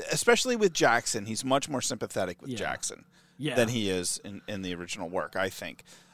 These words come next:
Speaker 1: Um, and, and Jackson does a great job of making him a little more sympathetic so that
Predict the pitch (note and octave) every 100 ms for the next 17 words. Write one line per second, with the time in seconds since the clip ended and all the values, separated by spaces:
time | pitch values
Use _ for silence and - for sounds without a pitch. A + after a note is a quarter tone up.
0 | _ B2+ B2 A#2 A2+ G#2+ - B2+ B2+ C#3
1 | C#3+ - - F3+ E3+ F3+ E3+ C#3+ C#3 -
2 | C3 D#3 C3+ - C#3 B2 A#2+ B2 B2 B2
3 | B2+ B2 C#3 A#2+ A#2 G#2+ G2+ G2+ G2+ G#2
4 | G2+ - G#2+ G#2 - F#3+ D#3+ - C3+ B2+